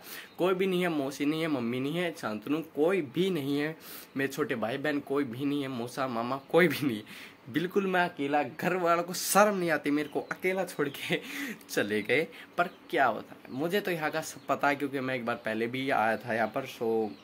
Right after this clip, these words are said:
मुझे कोई दिक्कत नहीं है। पर जैसे भी आते हैं, आपको उनसे मिलाएंगे और व्लॉग में जुड़े रहना, मज़ा आएगा, कुछ अलग, कुछ नया दिखाएंगे आपको।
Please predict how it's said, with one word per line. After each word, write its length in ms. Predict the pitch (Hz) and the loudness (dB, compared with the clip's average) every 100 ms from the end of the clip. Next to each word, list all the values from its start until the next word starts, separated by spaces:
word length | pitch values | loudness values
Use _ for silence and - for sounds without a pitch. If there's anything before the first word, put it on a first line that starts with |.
| - - - - - - | -20 -20 -20 -20 -20 -8
मुझे 180 | 139 151 | -4 -2
कोई 120 | 131 | -2
दिक्कत 240 | 113 - 113 | -4 -4 -4
नहीं 120 | 127 | -2
है। 60 | 151 - - - - - - - - - - - - | -6 -10 -18 -18 -18 -20 -20 -20 -20 -20 -20 -8 6
पर 240 | 175 170 - - - - - - - - - 117 104 | 6 6 -4 -18 -20 -20 -20 -20 -20 -20 -18 -16 0
जैसे 300 | 180 196 202 | 2 4 4
भी 100 | 175 | 4
आते 260 | 156 151 147 | 4 2 0
हैं, 60 | |
आपको 220 | 143 135 135 | 0 -2 -6
उनसे 220 | 139 156 | -2 0
मिलाएंगे 520 | 160 165 170 185 185 127 | 0 0 0 0 -2 0
और 580 | 123 120 120 120 117 - - - - - - - - - - - | 2 2 4 2 2 -4 -14 -20 -20 -20 -20 -20 -20 -20 -10 -2
व्लॉग 300 | 139 135 123 | 2 2 2
में 220 | 123 110 | 0 2
जुड़े 260 | 131 139 165 | 4 4 6
रहना, 340 | 196 208 226 - - | 6 4 0 -4 -16
मज़ा 480 | 127 117 131 139 127 | -8 -2 0 4 6
आएगा, 340 | 123 127 143 - - | 6 4 2 -2 -6
कुछ 320 | 143 131 - - - - - - - - - | -6 -4 -10 -12 -20 -20 -20 -20 -20 -20 -2
अलग, 260 | 143 160 151 - - | 4 4 4 -8 -6
कुछ 240 | - - | -6 -4
नया 440 | 127 139 151 165 165 - - - | 0 4 6 4 0 -18 -16 -8
दिखाएंगे 520 | 120 123 151 143 147 | -6 -2 2 4 6
आपको। 380 | 131 123 - | 6 4 0